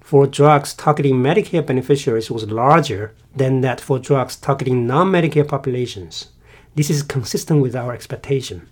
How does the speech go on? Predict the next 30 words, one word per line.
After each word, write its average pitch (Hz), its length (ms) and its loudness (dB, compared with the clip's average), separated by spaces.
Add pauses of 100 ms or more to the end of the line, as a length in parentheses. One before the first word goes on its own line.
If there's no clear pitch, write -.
(220)
Also, 202 320 6
Medicare 190 480 4
Part 156 240 0
D 151 140 0
allows 123 580 -2
six - 320 -4
protected - 640 -6
classes, 123 800 -6
that 151 160 4
is, 131 260 4 (420)
all 190 300 6
drugs 147 400 2
approved 147 360 2
by 120 140 -2
the 113 120 -4
F 110 140 -6
D 113 220 -6
A. 107 200 -6 (340)
As 170 160 0
long 175 260 6
as 147 200 2
they 139 200 2
are 135 240 -4
in 123 200 -2
one 139 200 2
of 165 120 -2
these 147 200 2
six - 380 -8 (180)
protected - 520 -4
classes, 123 640 -6